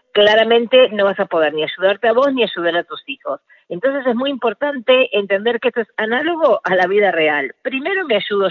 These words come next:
yo, como mamá, como papá, para después ayudar a los chicos. Y la mirada ajena, yo siempre pienso, ¿no? Cuando veo un berrinche, ¿cuándo vas a volver a ver a la persona que está enfrente que, que te está juzgando o criticando? Primero importante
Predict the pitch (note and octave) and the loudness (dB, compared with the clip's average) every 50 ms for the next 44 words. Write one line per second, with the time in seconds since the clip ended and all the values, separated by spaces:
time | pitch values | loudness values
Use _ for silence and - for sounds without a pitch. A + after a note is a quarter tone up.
0 | - - A3 A#3+ C#4+ E4+ F#4 F#4 - - E3 D#3+ E3+ E3 E3 E3 E3+ F#3 F#3+ F#3 | -2 0 2 2 4 2 2 -2 -4 -8 -8 -4 -4 -4 -2 -2 -4 -2 -4 -4
1 | - - D#3+ D#3+ D#3 - F3+ F3 - C4+ D#4 F4+ F#4 - - - - - - - | -2 -2 -2 -2 0 0 -2 -2 0 0 0 0 -2 -4 -8 -18 -18 -18 -18 -8
2 | _ G#3 F#3 F#3 F3 - A#3+ A3+ - B3+ G#3 - G3+ F#3+ F#3 F#3+ G3+ F#3+ F3 D#3+ | _ 0 0 0 0 0 0 0 0 -2 -4 -4 -4 -2 0 0 2 2 0 -2
3 | E3 - - - D3 C#3 - - A#2 B2+ - - _ - A3+ A3 A#3 A3+ A#3+ B3 | -4 -6 -8 -14 -16 -16 -12 -8 -8 -8 -8 -10 _ -6 0 0 2 2 0 0
4 | B3+ D4+ D#4+ E4+ F4 G#3 - - - A#3+ C4 C4 C4+ B3+ A3 F3 D#3 - _ _ | 0 0 2 2 -2 -6 -8 -2 -2 -2 -2 0 -4 -2 -2 -4 -4 -8 _ _
5 | _ _ _ - - - - A#3+ G#3+ F3+ E3 D#3 - - D3 C3+ C#3+ D3+ _ - | _ _ _ -12 -12 -2 -2 -2 -2 0 -4 -6 -4 -4 -6 -6 -6 -8 _ -8
6 | C#3+ C#3+ D3+ F#3 A3 A3+ A3 - D#3+ D3 D3 C#3+ D#3 F3+ F#3 F3 E3 D#3 D#3 F3+ | -6 -4 -2 -2 -2 -2 0 -2 -4 -2 -2 -2 -2 -2 -2 -2 -4 -4 0 0
7 | G3 F#3 F3+ - - E3 D3 - _ - - _ _ _ _ _ B3 C4 B3 A3 | -2 -2 -2 -4 -4 -4 -4 -4 _ -18 -20 _ _ _ _ _ -2 -2 0 0
8 | F#3+ F3+ D#3 - E3+ D#3 D#3 D#3 E3 D#3+ D3+ D3+ D3+ C#3+ C#3 C#3+ C#3+ C#3 - - | 0 0 0 0 0 0 2 2 2 0 0 0 -2 -4 -4 -8 -8 -8 -10 -12
9 | - - G3 F#3 F#3 - D#3 - - E3 E3 D#3+ - F#3 F#3 G3 G3 G3+ F3+ D#3+ | -8 -6 -2 -2 -2 -4 -6 -4 -2 -2 -2 -2 -2 0 0 0 0 -2 0 0
10 | F3+ F3+ - - C4 - - - A#3+ - - - A3 - - - G3+ - - G#3+ | 0 0 2 0 0 0 2 2 2 2 2 0 -2 2 4 4 4 6 6 4
11 | G3 B3 G#3+ F#3+ B3 G#3 F3+ G#3+ - A3 G#3 F#3 - - G3+ - - F#3 F#3 G3 | 2 2 2 4 4 6 4 4 2 2 2 2 2 0 -2 0 0 0 0 0
12 | F3 F3+ - F3 D#3+ - - - - - _ _ A3 G3+ G3+ G#3+ B3 C4 C4+ C#4 | 0 2 2 2 2 0 -6 -12 -14 -16 _ _ 2 2 4 4 4 2 2 0
13 | B3 - G3 F#3 F#3 - - G#3+ A3+ B3 A#3 - C4 A#3+ G#3 | -2 0 0 -2 0 0 0 0 0 0 2 4 4 4 4